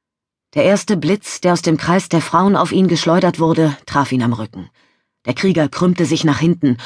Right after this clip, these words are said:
und seine Arme zuckten. Die Muskeln seiner breiten Brust dehnten sich, so dass Blut aus seiner Wunde schoss. Er fühlte sich benommen, schwindlig und irgendwie weit weg, als der nächste Blitz seinen Körper in eine andere Richtung krümmte.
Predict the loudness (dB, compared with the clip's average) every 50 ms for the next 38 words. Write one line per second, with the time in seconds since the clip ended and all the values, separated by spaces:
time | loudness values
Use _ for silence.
0 | -12 -14 -6 -4 -2 0 2 2 2 2 2 2 2 2 2 0 -2 -4 -4 -4
1 | -4 -6 -4 -4 -4 -4 -6 -12 _ _ _ _ _ _ _ _ _ 0 0 2
2 | 0 0 0 0 2 2 2 2 2 2 2 0 0 -2 0 0 0 0 0 0
3 | 0 -2 -2 -4 -8 _ 0 2 2 2 2 0 _ 0 0 0 0 0 -2 -2
4 | -4 -8 -10 -14 -20 -20 _ _ -12 -6 -4 -4 -4 -4 -4 -2 0 0 0 0
5 | 0 -2 0 0 0 0 0 0 0 0 0 0 0 -2 -4 -2 -2 -2 -4 -4
6 | -8 -12 -16 _ _ _ _ _ _ _ _ _ _ _ _ -4 -2 0 2 2
7 | 2 2 0 0 0 -2 0 0 2 2 4 4 4 4 4 2 2 0 -2 -6
8 | _ -6 -2 0 2 2 2 2 2 0 0 -2 -2 -6 -10 -14 -14 -6 -4 -2
9 | -2 -2 0 0 0 2 2 0 0 0 0 0 0 0 0 0 0 0 -2 -2
10 | -2 -2 -2 -2 -4 -8 -16 -20 _ _ -10 -10 -6 -2 0 2 4 4 2 0
11 | 0 -2 -2 0 0 0 -2 -2 -2 -2 0 0 0 0 0 0 0 2 2 0
12 | 0 2 2 2 2 2 2 2 2 2 2 0 0 -2 -2 -4 -4 -4 -4 -4
13 | -4 -4 -6 -6 -6 -6 -8 -12 -14 -16